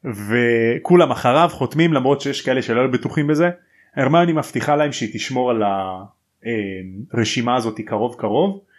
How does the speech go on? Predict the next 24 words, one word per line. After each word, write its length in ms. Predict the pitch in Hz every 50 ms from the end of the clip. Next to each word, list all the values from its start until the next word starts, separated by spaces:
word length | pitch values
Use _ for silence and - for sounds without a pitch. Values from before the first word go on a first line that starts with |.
| _ _ _ _ _ _ _ _ _ _ _ _ _ _ _
עכשיו, 460 | 135 135 135 - - 139 127 113 107 127 - _ _ _ _ _ _ _ _ _ _ - - _ _ _ _ _ _ _
בפרקים 760 | 127 120 117 147 143 - - - 123 117 - - 233 254 240
הבאים 520 | 208 143 110 113 107 151 214 240 190 123 113
אנחנו 360 | 110 110 107 - 139 127 117
נגלה 400 | 117 113 110 123 131 151 160 160 160 - - _ _ _ -
שהרשימה 800 | - - 135 120 120 113 110 117 107 - 147 135 147 165 185 202
הזאת 300 | 202 170 202 208 208 170
היא 120 | 135 131
לא 100 | 143 160 160
תמימה. 280 | - 175 143 113 101 85 - - _ _ _ _ _ _ -
הרמיוני 320 | 120 135 170 190 185 180
שמה 280 | 180 - 175 165 160 143
ג'ינקס 680 | 107 - 127 131 151 190 202 - - - - - _ _ _ _ _ _
על 180 | - 131 127 123
הרשימה 380 | 113 113 - 131 117 113 110
הזאת, 260 | 110 107 110 110 110 151 160 160 - - _ _
שמי 340 | - - 143 139 165 214 214
שמשתנקר 1080 | - - 220 185 156 - - - - - 127 113 113 117 113 - - - 233 262 285 285
עליהם 460 | 302 247 135 107 98 98 107 143 190 202 - _ _ _ _ _ _ _ _ _
חוטף 800 | _ - - - 156 143 - - 196 214 214 214 - - - - _ _ _ _ _ _ _ _
חדשקונים 760 | - - - 165 143 - - - - - 220 233 240 247 214
על 100 | 180 151
כל 220 | - - 190 208 233
הפנים, 600 | 233 233 208 151 135 131 131 156 202 247 254